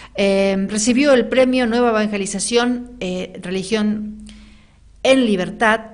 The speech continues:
Nueva Evangelización de Religión en Libertad, y es escritor, es ingeniero, es ingeniero, es, es multifacético, es ingeniero, es escritor,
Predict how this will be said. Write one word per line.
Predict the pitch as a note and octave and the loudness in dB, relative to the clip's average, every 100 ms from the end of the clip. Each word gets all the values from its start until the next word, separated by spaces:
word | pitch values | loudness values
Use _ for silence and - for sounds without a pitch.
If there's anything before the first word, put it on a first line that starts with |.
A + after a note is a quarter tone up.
| - - - - - - - - | -20 -20 -20 -20 -20 -20 -20 -12
Nueva | G#3+ G#3+ C4 C4+ C4+ | 0 0 2 0 0
Evangelización | A3 G#3 G#3 F#3+ F#3 F#3 A3+ A#3 A#3+ - | 0 -2 -4 -6 -8 -8 -4 -2 -4 -10
de | F#3 F#3+ | -6 -6
Religión | G3+ C4+ B3 G#3+ A3+ A3+ | -2 -2 -2 -4 -4 -4
en | G#3+ F#3+ | -6 -6
Libertad, | G#3+ A#3+ G#3 - G#3 G3+ - - - - - | -4 -4 -4 -6 -6 -6 -10 -20 -20 -20 -6
y | C#4 | -2
es | D#4 D#4 | 0 -2
escritor, | D#4 B3+ A#3 B3 A#3+ - | -4 -4 -2 -2 -2 -4
es | D4+ | -4
ingeniero, | D#4 - G#3 C4 E4 A3+ G3+ F#3+ F3+ - - | -4 -4 -4 -2 0 0 0 0 -4 -10 -6
es | A#3+ | -4
ingeniero, | C4+ A#3+ G#3+ A3 G#3 | -4 -2 -2 0 -2
es, | G3 A#3+ - - | -2 -4 -6 -8
es | A3 | -6
multifacético, | A#3+ A#3+ A3 G3+ G3 - E3+ G3 | -6 -6 -10 -8 -8 -10 -10 -8
es | A3 | -6
ingeniero, | A3 G#3+ G3+ A#3+ B3+ A#3+ A#3+ | -6 -6 -4 -2 0 -2 -2
es | C4+ C4 | -4 -2
escritor, | A3+ G#3 F#3 F#3+ A3+ A3 | -6 -6 -8 -2 0 0